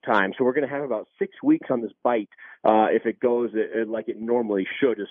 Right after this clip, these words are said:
far as schedule. So from right now until that mid-July, um, these fish are only gonna get bigger. They're only gonna get more aggressive,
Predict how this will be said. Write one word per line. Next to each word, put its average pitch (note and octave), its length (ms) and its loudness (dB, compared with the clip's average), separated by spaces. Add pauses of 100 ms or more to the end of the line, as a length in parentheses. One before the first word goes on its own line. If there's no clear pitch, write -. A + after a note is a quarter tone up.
far G#2 180 -4
as F#2+ 140 -12
schedule. G#2 480 -4
So G#2 180 -2 (280)
from G#2 140 0
right C3+ 240 4
now C3 300 0
until A#2 240 -4
that A2+ 180 -4
mid-July, A2 800 -2
um, G#2 300 -2
these A#2 160 -8
fish B2+ 180 0
are A#2+ 60 -8
only A#2 160 -8
gonna G#2+ 140 -8
get G#2 240 -6
bigger. B2+ 240 -6
They're A2 120 -8
only A2 140 -8
gonna G#2 140 -12
get G2+ 100 -8
more A2+ 220 -2
aggressive, D3 440 -4